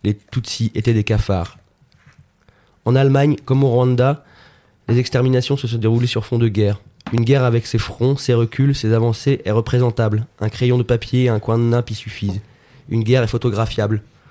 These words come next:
On peut témoigner d'une guerre, dire « j'y étais ». Mais un génocide ne peut se dire ni se montrer.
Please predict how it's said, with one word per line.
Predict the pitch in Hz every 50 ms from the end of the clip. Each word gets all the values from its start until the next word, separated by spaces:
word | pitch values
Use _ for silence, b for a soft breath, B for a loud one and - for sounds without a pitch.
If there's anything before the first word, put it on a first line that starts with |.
| b b b
On | 123 123
peut | - 120
témoigner | - - 131 120 123 127 131 127
d'une | 117 117 110
guerre, | 107 107 107 101 107 104 - _ - 98
dire « | 104 113 120 117 -
j'y | 104 113 120 123
étais ». | 120 113 - 107 92 101 - _ _ _ _ B B B B B B B B B B B B - -
Mais | 107 117
un | 120 117
génocide | 113 131 127 127 123 - - 151 139 117
ne | 117
peut | 110 - 131 131 - - - _ - - - - _ - -
se | - -
dire | 120 107 107 117 120 123 120 - -
ni | 117 123
se | 120 - -
montrer. | 117 110 107 107 - - 95 92